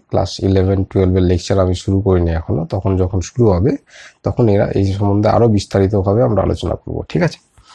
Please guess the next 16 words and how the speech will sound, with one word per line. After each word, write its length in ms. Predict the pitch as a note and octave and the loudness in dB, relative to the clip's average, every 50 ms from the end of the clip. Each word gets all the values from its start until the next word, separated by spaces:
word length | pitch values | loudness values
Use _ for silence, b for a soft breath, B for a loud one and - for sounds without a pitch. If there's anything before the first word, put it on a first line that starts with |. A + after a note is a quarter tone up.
| B B B B B B B B | B B B B B B B B
তো 80 | - A2+ | 0 2
আজকে 340 | A#2+ D#3 - - - F#3+ F3 | 2 2 2 0 2 2 2
আমরা 160 | D#3+ E3 D3+ | 4 4 4
আলোচনা 320 | C#3 C3 B2+ C#3 C#3 C3+ | 4 4 4 4 2 2
করব 280 | B2+ C3+ C3 B2 A#2+ A#2 | 4 2 2 4 4 2
heat 260 | G#2+ G2+ A2+ B2+ B2 | 2 2 2 2 2
and 160 | - A#2 A#2 | 2 0 2
calorimetry 600 | - - G2 F#2+ G2+ G2+ G2+ G#2 G#2+ G2+ - - | 2 2 2 4 4 4 4 4 2 0 -2 -6
সম্বন্ধে, 500 | A2 - - A#2 A#2 A#2+ B2+ C#3 F3 G#3 G#3+ _ _ _ _ _ _ _ _ _ _ _ _ _ - _ _ _ _ _ | -4 -2 0 0 2 2 0 0 -2 -6 -8 _ _ _ _ _ _ _ _ _ _ _ _ _ -20 _ _ _ _ _
class 320 | - G2+ G#2 G2+ - - | 0 0 0 0 0 0
ninth 380 | G2 F#2+ G2+ A2+ C3+ D3 C#3+ - - _ _ _ - | 2 2 2 2 0 -2 -4 -8 -16 _ _ _ -8
এবং 200 | G2+ G#2+ B2 B2 - _ | -6 -4 -4 -6 -6 _
টেন্থ 240 | - F#2 F2 G2 - - | -4 -4 -4 -4 -6 -8
লেভেলের। 320 | - - - - - - - _ _ b b b b b b b | -10 -8 -8 -10 -10 -12 -14 _ _ b b b b b b b
ওকে, 220 | - G#2 F#2+ F#2 F2 - _ | 2 2 2 2 0 -2 _
তাপ। 340 | - C3 A#2 G2 - - - | 2 2 4 2 2 -2 -10